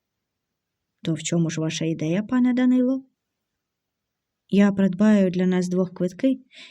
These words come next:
і ви поїдете зі мною по останніх об'єктах, які реконструював. Поспілкуєтеся особисто з людьми, задіяними у проєктах, а не просто з папірців дізнаєтеся, як все було.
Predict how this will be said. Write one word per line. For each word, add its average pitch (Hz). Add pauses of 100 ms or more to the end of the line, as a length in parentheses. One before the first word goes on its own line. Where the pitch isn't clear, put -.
і 254
ви 349
поїдете 269
зі 240
мною 294
по 247
останніх 240
об'єктах, 156
які 240
реконструював. 220 (600)
Поспілкуєтеся 226
особисто 185
з 170
людьми, 175 (280)
задіяними 180
у 180
проєктах, 214 (340)
а 202
не 202
просто 208
з 165
папірців 170
дізнаєтеся, 165
як 156
все -
було. 170